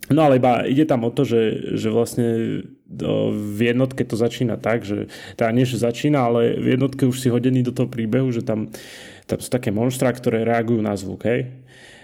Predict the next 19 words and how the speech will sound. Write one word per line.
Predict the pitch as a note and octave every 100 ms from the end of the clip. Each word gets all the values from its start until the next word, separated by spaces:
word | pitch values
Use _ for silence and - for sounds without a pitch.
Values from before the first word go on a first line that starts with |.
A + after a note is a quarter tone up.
| - -
A, | G#2+ G#2+ G#2 G#2 G#2+ - -
o, | A2+ A2+ A2+ A#2 A2+ -
tí | B2
ľudia, | B2 B2 B2+ B2 B2 B2+ B2+ B2+ - - -
pokiaľ | C3 C#3 C3+ B2 A2+ A2+ - _ _ -
robia | B2+ C3 B2+ B2+ B2
akože | B2+ A#2 A#2 A2 G2+ -
hluk, | A#2 D#3 F3+ -
tak | A#2 A2
ich |
tam | - A2
totálne | G#2+ B2 A2+ A2+
roztrhajú, | A#2 - - G#2 A2 G#2
hej, | A2 A#2
tie, | A#2 A2+ A2+ - -
tie | A2+ A#2
monštrá | A2+ A#2+ B2+ C#3+ C3+ B2+ A#2 A2+ A2+
musia | - B2 A#2+ B2+
byť | A#2